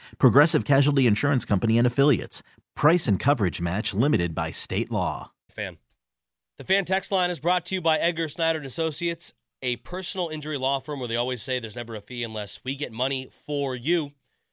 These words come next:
Speaker 2: You can also follow The Fan on Twitter at ninety-three seven The Fan, brought to you by South Hills Chrysler, Dodge, Jeep, Ram, and Peters Township, or you can visit them online at south hills jeep dot com.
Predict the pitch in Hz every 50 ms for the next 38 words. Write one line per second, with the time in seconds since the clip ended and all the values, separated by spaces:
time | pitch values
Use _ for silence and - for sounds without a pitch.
0 | _ _ _ _ _ _ _ 123 123 135 135 131 - 139 120 - 147 139 131 117
1 | - - 131 127 120 117 113 - 139 131 120 - 127 131 120 113 117 117 113 107
2 | 110 107 - 127 117 113 107 98 120 117 117 113 113 117 117 - - 117 113 98
3 | 107 104 98 95 - - 143 135 120 131 127 113 - - 127 123 - 120 104 98
4 | 120 120 117 104 - - - 117 113 - - 123 117 117 113 - 104 98 - 120
5 | 107 101 - - 147 156 147 - 170 170 - _ _ _ _ _ _ _ _ _
6 | _ - 185 196 196 175 - - 147 139 139 147 139 131 139 135 131 131 131 135
7 | 135 131 120 117 107 - - 123 113 - 123 113 98 92 113 113 110 - _ _
8 | _ _ _ _ _ _ _ _ _ _ _ _ _ _ - - 151 147 - -
9 | 165 185 180 139 95 85